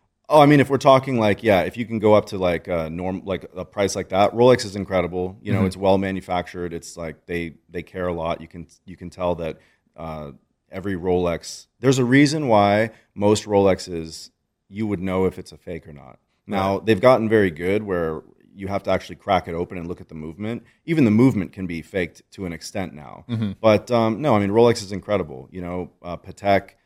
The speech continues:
Speaker 1: um, A P, like, tho-, they're brands that really care about, uh, the quality.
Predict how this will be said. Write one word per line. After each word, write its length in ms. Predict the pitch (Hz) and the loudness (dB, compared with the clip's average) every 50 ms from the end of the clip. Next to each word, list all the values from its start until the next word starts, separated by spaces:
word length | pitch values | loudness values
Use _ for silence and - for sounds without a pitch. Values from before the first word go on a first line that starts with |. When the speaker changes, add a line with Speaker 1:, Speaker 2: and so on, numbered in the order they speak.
| _ _ _ _ _ | _ _ _ _ _
Speaker 1:
um, 640 | 85 90 85 82 82 82 82 82 82 82 82 82 - - | -14 -12 -10 -10 -10 -10 -10 -12 -12 -12 -12 -12 -12 -10
A 140 | 92 95 92 | -10 -10 -10
P, 420 | - - 104 101 104 101 98 92 | -10 -12 -10 -8 -6 -6 -4 -4
like, 200 | 82 85 82 - | -6 -6 -6 0
tho-, 180 | - 113 117 113 | 2 2 2 2
they're 220 | - 104 113 113 | 2 2 2 2
brands 400 | 95 85 - 113 120 120 120 110 92 | 2 0 -2 -2 0 0 -2 -2 -2
that 220 | 101 - - - | -4 -6 -6 -4
really 220 | 92 104 101 98 82 | -2 0 0 0 -2
care 300 | - - 101 98 95 90 | -4 -4 -2 0 0 0
about, 400 | 82 82 82 80 80 78 76 - _ _ _ _ _ _ _ _ - | -2 -4 -8 -10 -10 -10 -12 -14 _ _ _ _ _ _ _ _ -16
uh, 200 | 85 82 80 80 | -14 -12 -12 -14
the 80 | 78 - | -16 -18
quality. 600 | _ - 98 92 90 87 82 76 67 64 78 | _ -2 0 0 0 0 -2 -6 -10 -14 -16